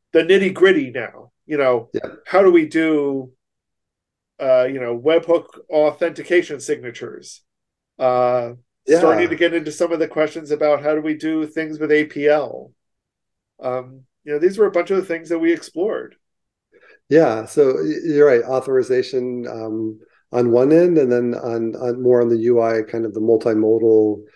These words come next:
Speaker 2: with Alexa presentation language. So yeah, I've done quite a bit more with, uh, with A P L, um,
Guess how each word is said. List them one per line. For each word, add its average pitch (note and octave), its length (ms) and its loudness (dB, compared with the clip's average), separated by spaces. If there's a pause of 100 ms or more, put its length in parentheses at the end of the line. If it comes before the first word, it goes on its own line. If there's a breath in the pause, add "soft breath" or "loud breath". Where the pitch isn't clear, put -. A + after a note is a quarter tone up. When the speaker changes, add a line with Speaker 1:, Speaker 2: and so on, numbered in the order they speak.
(260 soft breath)
Speaker 2:
with A2+ 160 -6
Alexa A2 320 -2
presentation G#2+ 580 -4
language. F#2+ 320 -6
So A2+ 80 -2
yeah, B2 180 4
I've A#2+ 120 4
done C#3+ 160 2
quite C3+ 200 0
a B2+ 40 0
bit G#2 160 0
more F#2+ 220 -4
with, G2 220 -12 (120)
uh, F#2 260 -8
with G#2+ 200 -8
A A#2 100 2
P A2 180 0
L, A#2+ 340 0 (440 soft breath)
um, G2+ 520 -8